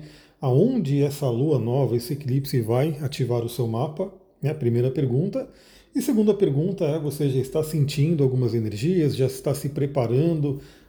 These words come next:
para o que está por vir? Novamente, né, não é que no dia do eclipse em si alguma coisa espetacular vai acontecer e tudo vai mudar. Pode ser que sim, né? Por que não?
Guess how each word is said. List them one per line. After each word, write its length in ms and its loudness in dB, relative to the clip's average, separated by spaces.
para 160 0
o 40 0
que 100 -8
está 180 -4
por 220 -4
vir? 400 0
Novamente, 760 0
né, 240 -4
não 220 -2
é 60 0
que 260 -2
no 240 4
dia 260 2
do 120 0
eclipse 440 0
em 60 2
si 380 6
alguma 300 -2
coisa 400 0
espetacular 680 -2
vai 220 -2
acontecer 680 0
e 140 2
tudo 260 0
vai 120 4
mudar. 400 0
Pode 180 2
ser 100 6
que 120 0
sim, 200 4
né? 140 2
Por 160 -4
que 140 0
não? 260 0